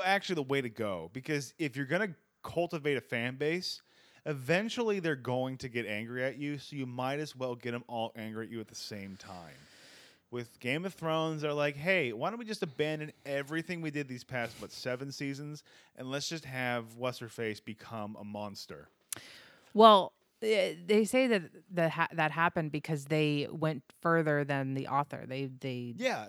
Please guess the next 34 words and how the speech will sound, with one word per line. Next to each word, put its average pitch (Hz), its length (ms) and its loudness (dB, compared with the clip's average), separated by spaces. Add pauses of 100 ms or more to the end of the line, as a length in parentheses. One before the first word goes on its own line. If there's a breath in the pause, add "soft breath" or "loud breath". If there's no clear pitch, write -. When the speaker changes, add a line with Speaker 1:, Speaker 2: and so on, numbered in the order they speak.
Speaker 2:
passed - 0 -
Speaker 1:
totally. 190 380 6
Speaker 2:
the - 60 4
Speaker 1:
I - 20 4
mean, 147 100 0
Speaker 2:
guy 143 200 8
that - 100 4
Speaker 1:
whoever, 147 160 -2
Speaker 2:
did 135 80 -4
Speaker 1:
like, 147 120 4
Speaker 2:
the 139 60 -2
Speaker 1:
wrote 127 340 4
Speaker 2:
book. - 80 -
Speaker 1:
the 117 120 -6
next 117 320 -6
seasons 123 420 -10
or 107 60 -8
whatever 98 320 -6
was 98 160 -12 (100)
r-, 101 80 -14 (220)
Speaker 2:
Yeah, 208 220 6
Speaker 1:
really 131 100 2
Speaker 2:
it - 40 2
was 190 80 4
Speaker 1:
bad. 98 380 0
Speaker 2:
garbage. 165 800 6 (160)
Speaker 1:
Really 139 420 2
bad. 95 360 0 (360)
Speaker 2:
It 196 60 2
was 185 140 2
so 202 580 6
disappointing. 139 880 -4
Speaker 1:
Real 101 340 -8
bad. - 320 -18